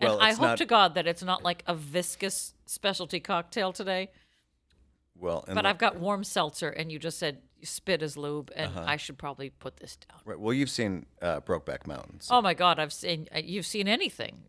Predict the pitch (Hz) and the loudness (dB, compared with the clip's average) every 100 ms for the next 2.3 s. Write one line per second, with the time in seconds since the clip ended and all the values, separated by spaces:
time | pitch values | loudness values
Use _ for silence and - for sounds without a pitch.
0 | _ 202 202 143 - - 220 101 76 - | _ -6 -4 -4 -8 -4 -2 -2 -4 -2
1 | 101 185 151 98 87 - 92 - 87 - | 0 2 -2 -6 -10 -6 -4 -2 -2 -2
2 | - 87 | 2 2